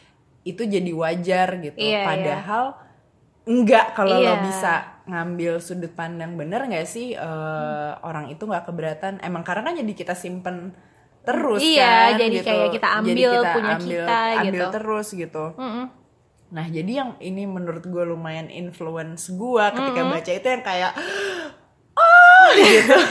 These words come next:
Speaker 2: <laughs> Pencerahan ya.
Speaker 1: Pencerahan, eh, eh, itu, eh, sebenarnya jadinya sih mengingatkan gue untuk selalu reflektif sama
Speaker 2: Mm-mm.
Speaker 1: tindakan yang gue lakukan gitu.
Speaker 2: Mm-mm.
Speaker 1: Jadi terus juga mungkin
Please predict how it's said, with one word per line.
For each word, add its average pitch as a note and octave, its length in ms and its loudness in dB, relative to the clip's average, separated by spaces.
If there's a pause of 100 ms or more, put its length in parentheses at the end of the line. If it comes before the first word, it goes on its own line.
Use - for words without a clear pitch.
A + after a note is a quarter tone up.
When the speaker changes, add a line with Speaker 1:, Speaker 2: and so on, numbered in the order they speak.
Speaker 2:
<laughs> A4 220 4
Pencerahan F4+ 680 6
ya. D#4 360 6
Speaker 1:
Pencerahan, D#4+ 200 4
eh, B3+ 220 -2 (100)
eh, D#4 120 -2 (120)
itu, C#4+ 240 -10 (360)
eh, F#3+ 600 -2 (560)
sebenarnya G3+ 520 -4
jadinya F#3 380 -6
sih D4+ 260 -10
mengingatkan F#3 840 -8
gue E3 340 -6
untuk G3+ 280 -8
selalu E3 880 -6 (320)
reflektif F3 760 -10
sama E3 800 -8 (420)
Speaker 2:
Mm-mm. A#3+ 400 -14
Speaker 1:
tindakan F3 520 -4
yang E3+ 160 -8
gue D#3+ 120 -4
lakukan F#3 540 -4
gitu. C4+ 260 -4
Speaker 2:
Mm-mm. A#3+ 140 -2
Speaker 1:
Jadi B3 220 -2
terus A3+ 180 -6
juga F3 220 -6
mungkin F#3+ 340 -10